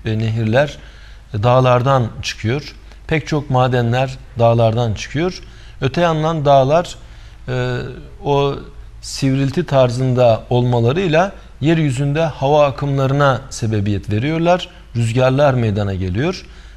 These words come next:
ve denizden buharlaşan, e, sular o rüzgarlar vasıtasıyla dünyanın her tarafına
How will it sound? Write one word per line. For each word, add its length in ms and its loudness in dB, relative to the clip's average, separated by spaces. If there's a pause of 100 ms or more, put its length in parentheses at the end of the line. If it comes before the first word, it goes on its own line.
(120)
ve 280 2 (340)
denizden 540 0
buharlaşan, 680 0 (520)
e, 320 -2
sular 480 0 (300)
o 120 0
rüzgarlar 600 2
vasıtasıyla 880 -2 (280)
dünyanın 400 0
her 280 -2
tarafına 520 -2